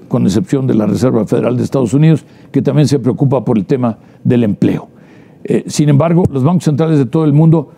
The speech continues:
suben las tasas de interés ante un ataque de inflación como el que hemos tenido. Eh, ahora, eh, ya está bajando la inflación, eh,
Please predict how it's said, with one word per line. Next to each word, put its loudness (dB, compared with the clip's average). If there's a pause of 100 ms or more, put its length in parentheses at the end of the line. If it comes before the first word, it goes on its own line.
(140)
suben 0
las -2
tasas 0
de 2
interés -2 (280)
ante -2 (520)
un 2
ataque -2
de 0 (160)
inflación 0 (240)
como -2
el 0
que 0
hemos 0
tenido. -4 (440)
Eh, -2
ahora, -2 (360)
eh, -2 (500)
ya 0
está -2
bajando 0
la 0
inflación, -2 (840)
eh, -2